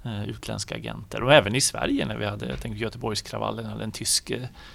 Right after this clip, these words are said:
terroristen, eller vad det spreds liksom rykten om att, ja, eh,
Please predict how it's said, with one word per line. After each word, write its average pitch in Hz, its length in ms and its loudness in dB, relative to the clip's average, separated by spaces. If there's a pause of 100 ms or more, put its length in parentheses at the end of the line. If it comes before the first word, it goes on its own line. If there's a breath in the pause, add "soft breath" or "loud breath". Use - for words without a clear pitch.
(200 loud breath)
terroristen, 107 600 -6
eller 110 120 -6
vad 117 100 -4
det 123 60 -4
spreds 113 400 -4
liksom 107 200 -8
rykten 110 360 -10
om 110 100 -8
att, - 280 -16 (560 loud breath)
ja, 117 180 -6 (140)
eh, 139 60 -8